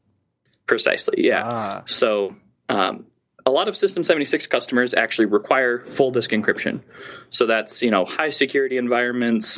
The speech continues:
Speaker 1: some of the, the strictest security, uh, requirements. Uh, they have to have their entire disk encrypted. And y-, that's something you can't really do out of the box well today. Um,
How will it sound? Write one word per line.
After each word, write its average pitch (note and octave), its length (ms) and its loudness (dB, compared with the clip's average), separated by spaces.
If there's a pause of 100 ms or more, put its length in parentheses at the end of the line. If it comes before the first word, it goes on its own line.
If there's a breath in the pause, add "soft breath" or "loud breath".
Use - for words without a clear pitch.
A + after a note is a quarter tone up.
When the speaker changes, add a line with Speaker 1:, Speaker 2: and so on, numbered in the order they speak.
(140)
Speaker 1:
some B2 180 4
of A2+ 60 2
the, A2 260 2
the B2 80 4
strictest C3+ 520 0
security, G#2+ 680 2
uh, G2 280 2
requirements. G#2+ 720 0 (720 loud breath)
Uh, G2 320 0 (360)
they A2 200 0
have C#3 260 -4
to B2+ 80 -4
have A#2 180 0
their G#2 120 2
entire A2 260 0
disk G2+ 220 -4
encrypted. G2+ 680 -2 (380 loud breath)
And G#2 360 0
y-, C3 100 -6 (100)
that's D3+ 180 0
something A#3 240 4
you G3 80 -4
can't - 240 0
really D#3+ 560 0 (140)
do D3 200 4
out B2+ 140 2
of A2+ 60 -4
the G#2+ 80 2
box - 460 0 (260)
well - 560 0
today. G#2 420 0 (480 loud breath)
Um, F2+ 540 0